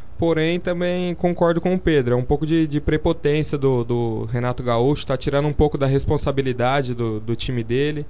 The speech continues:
Assim como foi ano passado, que ele priorizou a Libertadores e deixou o Campeonato Brasileiro de lado,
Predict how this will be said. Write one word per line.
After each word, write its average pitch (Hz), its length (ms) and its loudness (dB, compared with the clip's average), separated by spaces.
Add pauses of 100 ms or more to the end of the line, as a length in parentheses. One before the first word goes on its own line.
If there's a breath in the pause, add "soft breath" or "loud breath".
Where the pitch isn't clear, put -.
(420 loud breath)
Assim 156 280 0
como 165 160 0
foi 160 180 2
ano 156 100 2
passado, 139 640 -2 (260 loud breath)
que - 80 -4
ele 131 100 -2
priorizou 151 600 2
a 147 40 2
Libertadores 131 760 0
e - 20 -12
deixou 131 280 0
o - 20 -2
Campeonato 131 420 -4
Brasileiro 123 480 -2
de 117 100 -4
lado, 135 440 -2